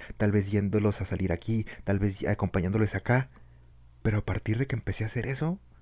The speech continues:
empecé a notar cambios más radicales en los corazones y en las vidas de esas personas que al querer enfocarme en prédicas mamalonas y reflexiones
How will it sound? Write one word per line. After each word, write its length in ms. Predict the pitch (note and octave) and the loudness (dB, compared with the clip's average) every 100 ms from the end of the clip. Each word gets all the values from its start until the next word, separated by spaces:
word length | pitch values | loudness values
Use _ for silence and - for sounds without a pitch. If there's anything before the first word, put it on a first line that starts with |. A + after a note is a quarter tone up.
| - - - - - | -20 -20 -20 -20 -8
empecé 380 | G2 - - G2 | -6 -2 0 0
a 40 | |
notar 380 | G#2 - G#2 - | 0 0 0 -2
cambios 360 | - G#2 A2 A2 | -2 0 2 2
más 140 | G#2+ | 0
radicales 680 | G#2+ A2 F2 A2 B2+ G#2 - | 2 0 0 0 2 0 -2
en 120 | F#2+ | -2
los 180 | F#2 - | -4 -4
corazones 500 | F#2 F#2+ - A#2 - | -6 -4 -2 0 0
y 40 | |
en 40 | F#2 | 0
las 140 | E2+ | 2
vidas 220 | G2+ A2 | 2 2
de 40 | G2+ | 2
esas 180 | - | -2
personas 500 | - - A2+ B2 - - - - - - | -2 0 2 2 -2 -10 -20 -20 -14 0
que 80 | F#2 | 0
al 80 | |
querer 220 | F2 F2 F#2+ | 2 2 2
enfocarme 600 | - - E2+ G2+ G#2 G2+ | 0 0 0 4 4 4
en 280 | F2 F#2+ - - - - - | 2 -4 -12 -20 -20 -6 4
prédicas 460 | G2 G2+ - G2 | 6 6 2 2
mamalonas 600 | G2+ F2+ F2 G2+ G2+ - | 2 4 4 4 2 0
y 60 | G2+ | -2
reflexiones 880 | F#2 - E2+ - G2 G#2 G2+ - | -2 -2 -4 0 2 2 0 -4